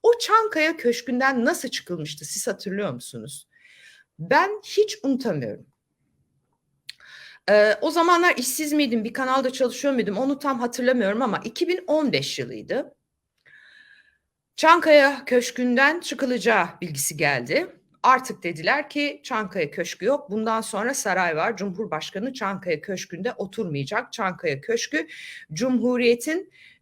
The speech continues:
e, Cumhur, e, Başkanı'nın oturduğu yer olmayacak denildi. Ve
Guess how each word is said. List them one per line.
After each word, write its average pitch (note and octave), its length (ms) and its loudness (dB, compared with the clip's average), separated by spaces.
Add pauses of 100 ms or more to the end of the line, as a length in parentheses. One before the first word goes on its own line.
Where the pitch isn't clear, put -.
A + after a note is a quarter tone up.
e, E3 420 2
Cumhur, C4 640 0
e, D3 440 0
Başkanı'nın G3+ 680 -2
oturduğu F#3+ 480 -2
yer G#3 320 2
olmayacak C#3+ 680 2
denildi. C3+ 560 -2 (720)
Ve A3+ 100 4